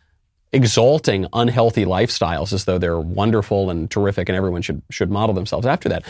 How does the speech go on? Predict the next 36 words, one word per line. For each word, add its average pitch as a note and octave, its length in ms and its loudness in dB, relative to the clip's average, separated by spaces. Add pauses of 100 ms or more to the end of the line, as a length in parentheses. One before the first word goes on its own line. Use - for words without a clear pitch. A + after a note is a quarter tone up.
(120)
But F3 100 4
also, F#3+ 320 4
we D3 140 4
feel D#3+ 280 4
really D3+ 200 4
bad. D3 300 2
We G2 100 0
don't A2 240 0
want A2 300 0
people G#2+ 320 0
to G#2+ 100 -2
be A2+ 100 2
mean C#3 260 2
to F#3 80 0
one F2 180 -2
another. D2 220 -6
So D3+ 120 2
what, E3 260 4 (220)
what E3+ 240 4
is C#4 160 2
the G3 240 2
answer F#3 420 0
to - 140 -4
this? - 260 -8
What, C3 220 2 (720)
why, A3 560 4
why F#3 300 4
is C4 220 2
the, E3+ 340 4
the D3+ 240 4
West E3 480 4
uniquely D#3+ 500 4
so G#3+ 800 4 (120)
focused C#3 720 0 (480)
on D#3 160 4
victimhood? D#3 580 2